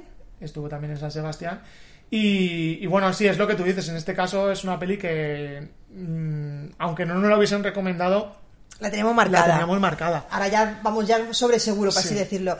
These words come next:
Speaker 1: Habría
Speaker 2: La
Speaker 1: que, habría que ver también un poco, eh, lo que decimos, estamos a pocas horas, a lo mejor cuando esta peli esté, la vayamos a ver en San Sebastián,
Speaker 2: A lo
Speaker 1: es
Speaker 2: mejor
Speaker 1: doblemente
Speaker 2: el doble de
Speaker 1: ganador.
Speaker 2: sí, imagínate.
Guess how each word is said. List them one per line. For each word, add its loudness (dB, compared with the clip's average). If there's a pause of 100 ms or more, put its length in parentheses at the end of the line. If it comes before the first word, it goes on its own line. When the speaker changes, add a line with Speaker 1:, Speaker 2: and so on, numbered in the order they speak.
Speaker 1:
Habría 0
Speaker 2:
La 6
Speaker 1:
que, 0
habría 4
que 4
ver 4
también 0
un -2
poco, -4
eh, -4
lo -4
que -2
decimos, 0
estamos -4
a -2
pocas -2
horas, 0
a 0
lo -2
mejor -2 (580)
cuando 4
esta 2
peli -2
esté, -4 (120)
la 4
vayamos 4
a 6
ver 4
en 0
San 2
Sebastián, 0
Speaker 2:
A 4
lo 8
Speaker 1:
es 4
Speaker 2:
mejor 6
Speaker 1:
doblemente 10
Speaker 2:
el 10
doble 12
de 12
Speaker 1:
ganador. 10
Speaker 2:
sí, 4
imagínate. 2